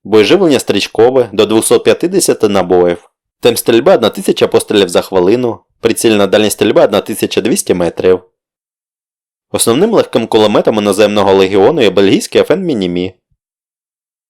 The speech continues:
Розроблений у тисяча дев'ятсот сімдесят п'ятому році, він має спосіб дії: відведення порохових газів, поворотний затвор. Калібр п'ять п'ятдесят шість міліметрів, набій п'ять п'ятдесят шість на сорок п'ять нато.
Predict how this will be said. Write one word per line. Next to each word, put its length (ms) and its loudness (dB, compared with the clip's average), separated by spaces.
Розроблений 680 2
у 40 2
тисяча 380 -2
дев'ятсот 340 2
сімдесят 440 -2
п'ятому 380 0
році, 420 -2
він 180 -2
має 160 0
спосіб 420 -2
дії: 180 0
відведення 460 0
порохових 480 -2
газів, 280 0
поворотний 420 -2
затвор. 560 -4
Калібр 360 2
п'ять 220 0
п'ятдесят 400 0
шість 220 -4
міліметрів, 640 0
набій 300 0
п'ять 240 0
п'ятдесят 400 0
шість 220 -4
на 80 0
сорок 240 -2
п'ять 240 -4
нато. 420 -2